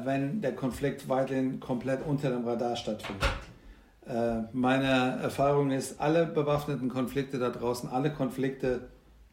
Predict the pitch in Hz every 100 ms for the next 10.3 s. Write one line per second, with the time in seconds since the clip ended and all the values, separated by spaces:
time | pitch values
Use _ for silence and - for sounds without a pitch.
0 | - 123 117 151 135 139 147 151 131 151
1 | 185 156 127 127 120 120 120 120 131 127
2 | - - - - _ - 127 135 135 -
3 | 123 110 127 139 127 117 123 113 113 -
4 | 113 110 - - _ _ _ _ _ -
5 | 131 123 131 135 131 123 135 127 - -
6 | - - - - 117 - - 147 147 -
7 | 107 - - _ _ _ - - - _
8 | _ _ - _ _ _ - 143 143 131
9 | 120 110 - - _ _ _ - - -
10 | - 143 123